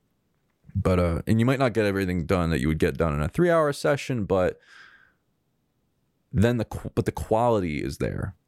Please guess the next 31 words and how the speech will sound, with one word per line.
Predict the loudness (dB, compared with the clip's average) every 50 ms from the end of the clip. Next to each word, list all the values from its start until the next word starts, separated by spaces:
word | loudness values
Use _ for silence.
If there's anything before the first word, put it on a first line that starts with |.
| _
There's, | -2 -2 -2 -2 -4 -6
there's | -4 -2 0 0 0
a | 0 0
m-, | 0 -2 -2 -4 -2 0
there's | 0 0 2
a | 0
much | 0 0 0 0 0 0 0 -2 -6 -4 0
better | 0 2 2 0
quality | -2 -4 -4 -2 0 2 2 2 0 -2 -4 -8
to | -10 -12 -12 -12
it. | -12 -14 -16 _ _ _ -2
Um, | 0 0 2 2 0 0 -2 -2 -6 -8 _ _ _ -20 -20 -20 -20 -20 _ _ _ _ _ _ _ _ _ _ _ _ _ _ _ _
yeah, | -4 -2 -2 -2
so, | -2 0 0 2
and | 2 2 4
I | 2 2 2
mentioned | 2 2 0 0 0 0 0 0 0
trying | 0 0 0 2 2 2 0
setting | 0 0 0 0 0
a |
timer | 0 0 0 0 -2
for, | -2 0 2 2 4 2 0 -2 -4
for | -4 -2 0
an | 2 2
hour. | 2 2 2 2
I, | 0 -2
for | -2 -4 -6 -6
sh-, | -4 -2
more, | 0 0 0 0 0 0
more | -2 0
clever, | 2 2 0 2 2 0 -2 -4